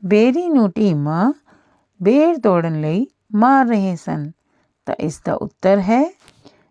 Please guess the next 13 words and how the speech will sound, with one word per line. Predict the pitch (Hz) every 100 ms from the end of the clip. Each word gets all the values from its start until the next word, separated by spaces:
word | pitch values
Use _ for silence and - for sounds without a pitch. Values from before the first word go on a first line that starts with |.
| _
ਬੱਚੇ | 185 160 - - 214 302 - _ -
ਬੇਰ | 160 196 285 285
ਝਾੜਨ | 226 180 165 160
ਲਈ | 156 196 330 - _ _ 196
ਬੇਰੀ | 170 185 226 277
ਨੂੰ | 262 214
ਟੀਮਾਂ | 208 180 156 175 277 - _ _ _
ਮਾਰ | 202 240 294
ਰਹੇ | 247 196 185
ਸਨ। | 160 170 147 143 - _ _ -
ਪ੍ਰਸ਼ਨ | 226 - 349 330
ਨੰਬਰ | 214 180
ਦੋ, | 170 170 165 226